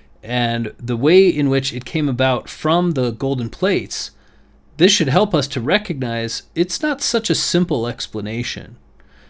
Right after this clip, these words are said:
that Joseph Smith just wrote the Book of Mormon. Now, there are other books that were around the time of Joseph Smith that have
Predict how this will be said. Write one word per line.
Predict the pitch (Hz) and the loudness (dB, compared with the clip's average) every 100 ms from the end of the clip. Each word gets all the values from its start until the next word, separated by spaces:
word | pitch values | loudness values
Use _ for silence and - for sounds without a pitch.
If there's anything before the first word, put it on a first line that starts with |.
| - | -6
that | 127 117 | -4 2
Joseph | 139 143 135 | 4 4 2
Smith | - 123 - | -2 -4 -2
just | 131 117 104 | -4 -4 -8
wrote | 113 127 127 - | -2 -2 -2 -6
the | - | -8
Book | 113 - | -8 -6
of | 113 | -8
Mormon. | 110 110 101 - - - | -6 -8 -12 -18 -20 -6
Now, | 156 160 | 0 4
there | 170 156 | 4 4
are | 165 180 139 | 4 2 2
other | 151 165 | 2 0
books | 156 131 143 143 - | 2 2 2 0 -4
that | 123 | -2
were | 143 | 0
around | 135 135 | 0 0
the | 143 | -2
time | - 131 143 | -4 -4 -4
of | 135 | -2
Joseph | 135 135 | -2 -2
Smith | 131 - 123 127 - | -4 -2 -2 -2 -4
that | 113 | -6
have | 120 120 113 | 0 0 0